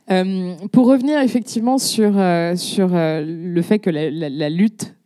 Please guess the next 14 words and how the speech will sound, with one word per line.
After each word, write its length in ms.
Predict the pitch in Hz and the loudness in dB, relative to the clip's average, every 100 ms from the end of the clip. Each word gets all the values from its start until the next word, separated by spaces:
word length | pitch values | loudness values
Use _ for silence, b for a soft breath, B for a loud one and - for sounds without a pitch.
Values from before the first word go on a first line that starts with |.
| - | -2
paye, 360 | 208 302 233 143 B B B B | 0 2 0 -4 B B B B
euh, 220 | 175 160 | 0 0
il 80 | 160 | 0
y 80 | 180 | 0
a 40 | |
aussi 320 | 196 190 277 269 | 0 -2 -2 -2
un, 80 | |
un 240 | 208 151 190 | -2 -4 -2
aspect 280 | 190 - 240 | -4 0 0
important. 480 | 214 202 - 262 | 2 0 2 0
Tu 140 | 277 220 | 0 0
parlais 280 | 196 202 220 | 2 2 0
de 60 | |
l'épuisement. 560 | 208 196 208 196 233 | -2 -2 -4 -2 -2